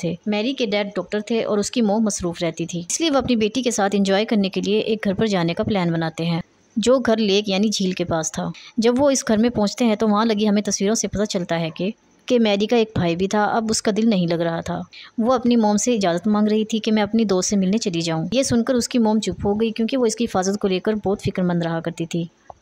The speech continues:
मैरी की मॉम उसे जाने से मना कर देती है, लेकिन उसके डैड उसे जाने की इजाज़त दे देते हैं। मैरी के डैड उसको गाड़ी की चाबी के साथ उसको कुछ पैसे भी देते हैं, जिससे,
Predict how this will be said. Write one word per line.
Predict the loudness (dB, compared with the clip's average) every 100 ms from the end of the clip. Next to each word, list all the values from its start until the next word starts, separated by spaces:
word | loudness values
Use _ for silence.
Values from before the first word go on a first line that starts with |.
| _ -2
मैरी | 0 0
की | 0 2
मॉम | 2 2
उसे | 0 0
जाने | 0 0 0
से | 0
मना | 0 -2
कर | -2
देती | -2 -2 0
है, | 0
लेकिन | 0 0 -2
उसके | 0
डैड | -2 0 0
उसे | -2
जाने | -2 -2 -2
की | -2
इजाज़त | -2 -2 -2
दे | -2 -2
देते | -2 -2
हैं। | -2 0 0
मैरी | 0 0
के | 0
डैड | 0 0 0
उसको | -2 0
गाड़ी | 0 0
की | 0
चाबी | 0 0 0
के | -2
साथ | -2 -2
उसको | -2 -2
कुछ | -2 -2
पैसे | -4 -2
भी | -2
देते | -2 0 0
हैं, | 0 0
जिससे, | -2 -2 -2